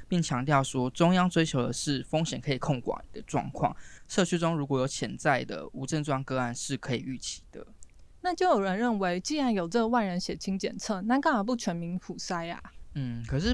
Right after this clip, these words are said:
Speaker 1: 普筛花费的成本，不管在时间或是经费上面都相当的高。那指挥中心的召集人张善存也表示过，目前检测的试剂还是会有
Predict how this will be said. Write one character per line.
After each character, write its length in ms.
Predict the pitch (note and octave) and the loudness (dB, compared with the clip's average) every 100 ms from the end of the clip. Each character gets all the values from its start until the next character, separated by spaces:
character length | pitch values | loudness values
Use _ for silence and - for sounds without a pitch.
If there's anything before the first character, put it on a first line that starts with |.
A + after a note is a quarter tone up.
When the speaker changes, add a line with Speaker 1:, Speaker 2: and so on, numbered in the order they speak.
| - | 0
Speaker 1:
普 260 | - B2 | -8 -8
筛 380 | C3 - C#3+ D3 | -4 2 4 4
花 240 | C#3+ C3+ C#3+ | 6 4 4
费 180 | D3 | 0
的 80 | B2 | 0
成 300 | A2+ B2+ B2 | -2 -2 -2
本， 180 | A#2 A#2 | -2 -4
不 80 | C#3+ | -2
管 220 | B2 A#2+ | -2 0
在 220 | C3 A#2+ | 0 0
时 240 | A#2 - B2+ | -2 -4 -2
间 300 | C3 B2+ C#3 | 0 0 2
或 220 | D3 A#2+ | 4 2
是 180 | - C3 | 2 -2
经 240 | - C3 | 0 -2
费 160 | C#3+ B2 | 0 0
上 160 | C3 B2 | 0 -2
面 180 | A#2+ | -2
都 160 | A#2+ A#2 | -4 -4
相 300 | - A#2+ B2 | -4 -6 -4
当 220 | B2 A#2+ | -4 -6
的 100 | B2 - | -10 -6
高。 240 | - - - - - - E3+ | -4 -4 -6 -16 -16 -8 0
那 240 | D3 B2+ | 2 2
指 140 | - C#3+ | 4 4
挥 80 | |
中 200 | E3+ D#3+ | 6 4
心 280 | D#3 D#3 D3+ | 2 0 0
的 520 | C#3 A#2+ A2+ F#2+ C2+ - - | 2 2 0 -2 -4 -8 4
召 220 | D3+ D#3 | 6 6
集 140 | C#3 | 4
人 200 | B2 B2 - | 0 -2 -2
张 220 | E3+ F#3 | 2 4
善 220 | G3 D3 | 4 2
存 200 | B2 C3+ | 0 -8
也 320 | C#3 A2 F#2+ - | -8 -8 -8 -6
表 200 | G#2+ B2+ | -6 -4
示 240 | - C3+ | -4 -2
过， 240 | D3 B2 - - - - | 0 -2 -4 -18 -12 2
目 100 | F#3 | 4
前 160 | D3 | 4
检 200 | C3 B2+ | 2 -2
测 180 | B2+ E3 | 2 4
的 80 | C3 | 4
试 180 | - D3 | 2 0
剂 200 | D3+ C3+ | 2 0
还 160 | C3+ | 0
是 160 | B2+ F#3+ | 0 4
会 180 | F#3 D3+ | 6 6
有 220 | B2+ | 6